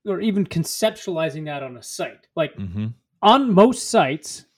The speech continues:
Speaker 1: there are a few pages or a few templated pages that contribute the majority of the revenue.
Speaker 2: Of course.
Speaker 1: And, but site redesigns impact everything. So you're spending time redesigning a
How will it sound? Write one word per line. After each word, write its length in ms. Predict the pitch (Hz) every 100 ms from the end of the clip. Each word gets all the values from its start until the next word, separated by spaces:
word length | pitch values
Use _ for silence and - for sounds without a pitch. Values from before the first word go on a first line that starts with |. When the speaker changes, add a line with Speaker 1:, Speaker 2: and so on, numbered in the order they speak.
| -
Speaker 1:
there 320 | 165 175 175
are 260 | 160 170 165
a 100 | 151
few 340 | - - 190
pages 560 | 220 175 175 156 175 156
or 120 | 151
a 40 | 156
few 220 | - 196
templated 560 | - 185 180 175 156
pages 420 | 165 170 147 135 127
that 140 | 165 _ _ -
contribute 560 | 170 - - 254 165 156 _ _ _ -
the 180 | 165 170
majority 460 | 165 143 180 160
of 80 | 135
the 80 | 143
revenue. 340 | 139 123 127 - _ _ _ _ _
Speaker 2:
Of 100 | _
course. 420 | - 180 - - _ _
Speaker 1:
And, 400 | 180 165 151 139 _
but 180 | 190 175
site 320 | - 190 208 208
redesigns 580 | 180 151 160 151 151
impact 500 | 160 156 143 135 - _ _ -
everything. 720 | 180 233 185 175 143 151 139 147
So 100 | 202
you're 60 |
spending 320 | - 190 165
time 360 | - 160 156 151
redesigning 600 | 156 151 139 147 143
a 100 | 135